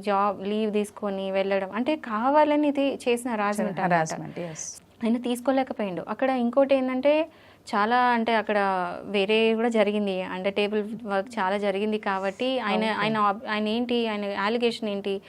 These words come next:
Speaker 1: జడ్జి ఐదు లక్షలు తీసుకున్నారు అని చెప్పేసి.
Speaker 2: Hmm.
Speaker 1: So ఐదు లక్షలు తీసుకొని ఆ అమ్మాయి ఫేవర్లో మాట్లాడారు, ఇది ఇది అని చెప్పేసి.
Speaker 2: ఇంకా
Speaker 1: So
Speaker 2: న్యాయం జరగదు
Speaker 1: న్యాయం
Speaker 2: అనే
Speaker 1: జరగదు అనే హోప్ పోయింది ఆయనకి, పోయి అలా జరిగింది. కానీ యూజువల్గా ఎప్పుడు అలాగే ఉండదండి.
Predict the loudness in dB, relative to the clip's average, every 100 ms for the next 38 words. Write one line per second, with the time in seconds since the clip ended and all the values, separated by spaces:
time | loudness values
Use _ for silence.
0 | -20 -18 -2 2 2 4 4 4 0 0
1 | -2 -2 -2 -6 -6 -6 -8 -12 -16 -18
2 | -20 -20 -20 -6 -4 -2 -6 -6 -2 0
3 | 2 2 2 0 -2 -2 -2 -2 0 0
4 | 0 -2 -2 -4 0 2 4 2 0 -2
5 | -4 -2 0 2 2 0 0 -2 -2 -2
6 | -2 -6 -8 -6 -6 -4 -6 2 4 4
7 | 2 0 0 2 2 4 2 4 4 4
8 | 2 4 4 4 4 4 6 4 4 0
9 | 4 10 10 8 4 4 4 0 6 6
10 | 8 4 0 -8 -4 2 4 4 4 2
11 | 2 -2 -4 -8 -2 2 2 2 -2 -8
12 | -20 -20 -20 -20 -2 2 6 6 8 8
13 | 6 4 -2 4 8 8 8 6 4 2
14 | 0 0 -2 -6